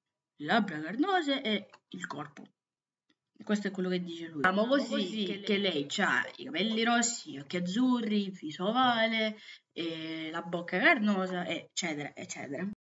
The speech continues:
Speaker 1: Lui è preoccupato perché fuori c'è la tempesta e ha questo sentore che ad Ania possa succedere qualcosa. Ed effettivamente ha ragione.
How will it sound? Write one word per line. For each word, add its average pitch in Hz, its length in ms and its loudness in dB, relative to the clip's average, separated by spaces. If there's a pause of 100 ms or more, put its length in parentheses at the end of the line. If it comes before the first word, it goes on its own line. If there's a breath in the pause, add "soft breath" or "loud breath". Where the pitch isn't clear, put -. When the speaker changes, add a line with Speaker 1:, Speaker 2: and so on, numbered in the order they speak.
(400)
Speaker 1:
Lui 330 320 8
è 247 160 4
preoccupato 214 600 4
perché 214 280 2
fuori 196 420 2
c'è 196 280 -2
la 196 120 -2
tempesta 196 720 0
e 190 520 -4 (440)
ha 240 160 2
questo 226 300 0
sentore 196 640 4
che 180 180 -2
ad 185 160 0
Ania 160 240 0
possa 165 220 -6
succedere - 460 -6
qualcosa. - 500 -8
Ed - 180 -2
effettivamente 156 760 -2
ha 160 140 -6
ragione. 151 680 -6